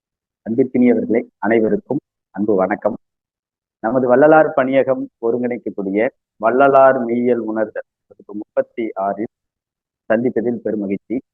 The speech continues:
இன்றைக்கும் ஒரு சிறப்பான அருட்பெரும் ஜோதி அகவல் வரிகளை சிந்திக்க இருக்கிறோம். இன்றைக்கு சிந்திக்க இருக்கக்கூடிய அகவல் வரிகள்,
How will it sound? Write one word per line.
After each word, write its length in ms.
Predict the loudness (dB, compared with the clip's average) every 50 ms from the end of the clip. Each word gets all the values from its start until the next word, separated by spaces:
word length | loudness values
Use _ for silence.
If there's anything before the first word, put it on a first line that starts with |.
| _ _ _ _ _ _ _ _ _ _ _ _ _ _
இன்றைக்கும் 380 | -2 2 2 2 2 4 2 4
ஒரு 440 | 4 4 6 4 4 2 0 -4 -8 -6
சிறப்பான 480 | _ 0 0 0 2 4 4 4 4 2 -2 -4 -6 -8 -10 -14 -18 _ _ _ _ _ -4
அருட்பெரும் 480 | -4 -4 -4 0 2 2 2 2 0 -2
ஜோதி 240 | -2 -2 -2 0 0
அகவல் 340 | 0 0 0 0 0 0 -2
வரிகளை 340 | -2 -4 -4 -4 -6 -6 -8 -8
சிந்திக்க 280 | _ -8 -8 -4 -4 -6
இருக்கிறோம். 420 | -6 -6 _ _ _ -8 -8 -8 _ _ _ _ _ _ _ _ _ _ _ _ _ _ _ _ _
இன்றைக்கு 540 | -2 0 0 2 0 0 2 2 2 2 2
சிந்திக்க 280 | 0 -2 0 2 2 2
இருக்கக்கூடிய 400 | 2 2 -6 -6 -4 0 2 4 4
அகவல் 500 | 4 2 0 2 0 0 2 0 -2 -4
வரிகள், 340 | -4 -4 -4 -2 -2 -2